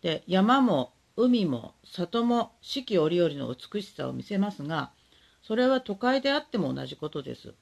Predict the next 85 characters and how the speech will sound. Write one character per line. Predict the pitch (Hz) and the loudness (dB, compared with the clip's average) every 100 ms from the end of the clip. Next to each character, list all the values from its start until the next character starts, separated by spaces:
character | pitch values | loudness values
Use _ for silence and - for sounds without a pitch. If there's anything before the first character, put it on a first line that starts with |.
| _ _ _ _ - | _ _ _ _ 0
田 | 196 240 262 | 2 4 2
舎 | 285 277 | 2 4
は | 277 | 4
四 | 269 269 | 0 -4
季 | - 254 | -2 2
が、 | 196 165 151 135 131 - _ _ | 4 4 4 4 0 -6 _ _
四 | - - | -12 -6
季 | 269 | -2
の | 214 | 2
変 | 185 175 | 4 2
化 | 165 | -2
が | 151 | -2
あ | 143 | -4
っ | 135 | -4
て | - | -8
い | 143 170 156 | -4 -2 -2
い | |
わ | 131 | -4
ね | 139 147 | -6 -8
と、 | - 117 _ _ _ _ | -10 -12 _ _ _ _
都 | - | -4
会 | 185 240 277 | 0 4 4
に | 302 | 4
は | 269 147 - | 4 4 2
四 | - - | -8 -6
季 | 277 | -2
が | 165 | 0
な | 127 185 | 2 2
い | 254 | 2
わ | 156 | 2
ね | 131 175 | -2 -4
と | - 123 _ _ _ _ - | -2 -4 _ _ _ _ -4
い | 208 | 2
う | 226 | 4
よ | 247 | 6
う | 220 | 4
な | 147 123 - - _ | 4 2 0 -14 _
話 | - 185 190 185 - 285 | -8 -2 0 0 2 4
を | 180 - | 4 2
聞 | - | -10
く | - 208 - - | -20 -20 -20 -6
こ | 240 | -2
と | 269 | 2
も | 247 | 2
あ | 143 | 0
り | 147 | -2
ま | 160 | -6
す | 160 | -8
け | - 135 | -8 -6
ど | 143 | -6
も、 | 151 - _ _ - - | -6 -8 _ _ -20 -16
そ | - 214 | -6 0
れ | 262 | 2
は | 277 269 262 - | 2 2 2 -2
ち | - | -6
ょ | |
っ | 247 | -4
と | |
こ-、 | 165 165 | -6 -8
あ | 165 202 | 2 6
の、 | 190 | 6
申 | 196 220 | 6 4
し | |
訳 | 240 247 | 2 4
な | 247 | 4
い | 226 | 4
ん | |
で | 165 | 0
す | - | -4
け | |
ど | 156 | -6
も、 | 147 | -6
失 | - 220 | -10 -2
礼 | 202 170 | 0 0
か | - 160 | -2 -8
も | |
し | 151 | -8
れ | 147 | -8
ま | 143 | -8
せ | 151 147 | -10 -12
ん | |
け | 143 | -12
れ | 139 | -10
ど | 165 | -6
も、 | 202 - | -6 -6